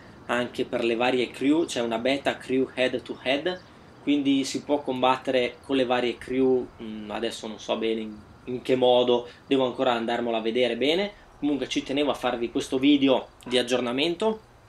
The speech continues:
Poi ragazzi hanno anche sistemato quel bug che permetteva la duplicazione delle macchine, quindi, eh, penso che il glitch appunto di vendere la macchina, poi riprenderla per rifare soldi e tutto quanto, quello lì anche sia bloccato,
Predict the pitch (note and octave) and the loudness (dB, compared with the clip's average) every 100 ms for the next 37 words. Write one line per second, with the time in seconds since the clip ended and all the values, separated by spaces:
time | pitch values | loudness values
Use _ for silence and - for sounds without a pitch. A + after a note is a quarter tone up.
0 | - - A3+ F#3 G3 G3+ D#3 D3 D3 D#3 | -10 2 6 6 4 2 2 2 2 0
1 | D#3 D3+ D3 - G#3+ - E3 D#3+ E3 D#3 | -2 -4 -6 -4 -6 -2 0 4 2 2
2 | - C3 - E3 D3 C3+ D3 C#3+ B2 - | -4 -8 -2 0 2 2 2 2 -4 -2
3 | E3+ - - C#3 C3+ B2+ - D#3+ C#3 B2+ | -2 -2 -2 -2 -2 -4 -2 -2 0 0
4 | B2+ C3+ C#3+ C#3+ C3 - D#3 D3+ B2+ B2 | 0 -2 -4 -4 -6 -4 -2 0 0 0
5 | C3+ E3+ - F#3+ G3 G3 - - - - | 0 -2 -2 -4 -4 -6 -14 -20 -12 6
6 | F3+ F3 C#3+ A#2+ A2 - - - - A#2+ | 8 8 6 0 -2 -6 -18 -20 -12 -6
7 | B2 A#2+ - F#3+ G#3 G3+ E3 - D3 C3+ | -4 -4 -2 0 0 -2 -6 -2 -2 0
8 | D#3+ F#3+ F3+ - E3+ E3 D3 - C3+ - | -2 -2 -4 -4 0 2 0 -2 -10 -8
9 | D3+ D3 C3 B2+ D#3 D#3+ D3+ C#3 C#3 C#3 | -6 -2 -2 0 0 2 2 2 2 0
10 | - - C#3 C3+ C#3 C#3 C#3 C#3+ C#3 C3+ | -4 -6 -6 -2 -2 -2 -2 0 0 0
11 | C3 B2+ B2+ B2 B2 C3 C3 C3 C#3 C3+ | -2 -2 0 -2 -2 -4 -4 0 0 0
12 | - C#3+ C#3 C3 C#3+ C#3+ D3 D#3 E3 D#3+ | -2 0 0 -2 -4 -4 0 2 0 -2
13 | C#3+ C#3+ D#3 C#3 D3 E3 - D3 C#3 C#3+ | 0 2 4 2 -2 -6 0 0 2 0
14 | - C#3 C#3 D3+ D3 - | 2 2 2 -2 -6 -10